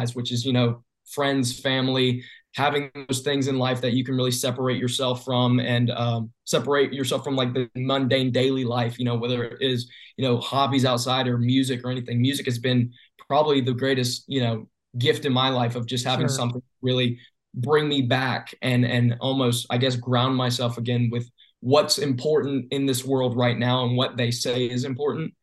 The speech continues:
Speaker 1: And it's like, every time I just listen to a good song or a good track or anything like that, even if it's for three minutes, you know, it brings me back and reminds me, it's like, "Okay, this is what it's all about." It has nothing to do with followers. It has nothing to do with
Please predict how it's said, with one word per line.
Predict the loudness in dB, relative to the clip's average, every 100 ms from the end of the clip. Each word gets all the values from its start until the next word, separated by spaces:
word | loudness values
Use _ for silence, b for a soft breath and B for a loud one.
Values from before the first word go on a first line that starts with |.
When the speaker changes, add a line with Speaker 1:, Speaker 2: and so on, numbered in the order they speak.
| b b b
Speaker 1:
And | -4 -2
it's | 0
like, | 0 0
every | 0 0
time | 0
I | 0
just | 0 -2
listen | -4 -4 -2
to | -2
a |
good | 0 0
song | -2 -2 0 0
or | 0
a |
good | 0 -2
track | 0 0 0
or | 0
anything | -2 -2
like | -4
that, | 0 0 -2 B B
even | -4 0
if | -2
it's | -2 -4
for | 0 0 -2
three | -6 -4 0
minutes, | 2 2 0 0
you | 2
know, | 2 2 0 B B _ -4
it | -4 -4
brings | 0 0 0
me | 0 2
back | 2 2
and | 0
reminds | 2 2 2 0
me, | -2
it's | -4
like, | -4
"Okay, | -2 0 -2 -2
this | -2 -2 -2
is | -2
what | -2
it's | -2 -4
all | -6
about." | -8 -8 -4
It | -2 -4 _
has | -4 0
nothing | 2 2 0 -2
to | -4
do | -2 2
with | 2 0 -4 B B
followers. | -4 0 2 4 2
It | 2
has | 2
nothing | 0 -2 -2
to | -2
do | 2 2 2
with | 2 0 -2